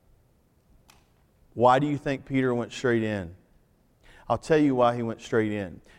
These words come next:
He went straight in the same reason that I so firmly believe in the resurrection,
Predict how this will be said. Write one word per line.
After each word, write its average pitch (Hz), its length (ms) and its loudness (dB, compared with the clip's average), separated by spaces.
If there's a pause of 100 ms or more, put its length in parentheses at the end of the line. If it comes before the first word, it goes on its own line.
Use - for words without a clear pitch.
He 135 120 -2
went 143 200 -2
straight 135 380 0
in 135 220 0
the 107 80 -8
same 131 320 -4
reason 117 500 -2 (500)
that 117 240 -2
I 120 500 0
so 120 220 -4
firmly 127 440 -2
believe 110 400 -2
in 110 80 -8
the 101 80 -4
resurrection, 104 800 -2